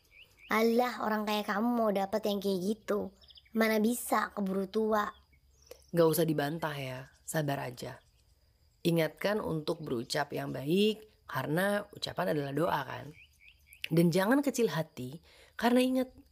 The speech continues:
Speaker 2: nggak ada yang mustahil untuk Allah. Empat, when? Jelaskan pada orang tua kapan kita mau menikah. Ini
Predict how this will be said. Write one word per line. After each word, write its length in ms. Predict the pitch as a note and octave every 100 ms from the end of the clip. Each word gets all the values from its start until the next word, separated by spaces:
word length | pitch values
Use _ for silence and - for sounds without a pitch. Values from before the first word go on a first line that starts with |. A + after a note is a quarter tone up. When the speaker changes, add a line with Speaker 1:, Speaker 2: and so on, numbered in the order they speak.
| _ _ G3+
Speaker 2:
nggak 240 | F#3+ -
ada 180 | - A3+
yang 160 | A3+ G#3
mustahil 540 | F3+ - F3+ E3+ D#3+
untuk 100 | D3 -
Allah. 320 | C#3 B2+ - - - _ _ _ _ - _ _ -
Empat, 400 | F#3+ E3 B2+ - - - - - -
when? 400 | D#3 D#3 F3 C3 G#2 - _ _ - - - -
Jelaskan 400 | F#3 F3+ - C4+
pada 240 | B3 G3 F3+
orang 240 | F3 F3+
tua 320 | G#3+ F3+ C3 -
kapan 480 | D#3+ F3 - G3+ G#3
kita 320 | F3+ - F#3
mau 160 | E3+ D#3
menikah. 560 | D#3 D3+ - C#3 A#2+ - _ _ _ _ - -
Ini 240 | F#3+ A#3+